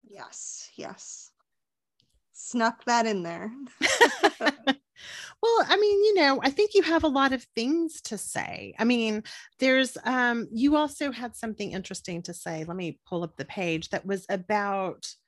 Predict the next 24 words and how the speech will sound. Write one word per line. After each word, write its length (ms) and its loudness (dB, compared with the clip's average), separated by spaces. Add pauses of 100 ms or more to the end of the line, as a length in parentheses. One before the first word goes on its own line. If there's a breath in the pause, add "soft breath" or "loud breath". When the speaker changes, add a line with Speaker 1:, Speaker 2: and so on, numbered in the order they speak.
(600 soft breath)
Speaker 2:
the 100 2
general 720 2
idea 500 -2
of 200 -4 (100)
power 540 -2
in 200 -4
society. 840 -4 (720 loud breath)
Um, 540 4 (280)
and 400 0
so 240 0
I 120 2
thought 260 -4
that 180 0
was 220 -6
interesting. 720 -8
And 80 -4
that's 200 -8
on 120 -2
page 320 -6
two 200 -6
thirty-eight. 540 -4
I'm 140 -4
gonna 180 -2
read, 560 -4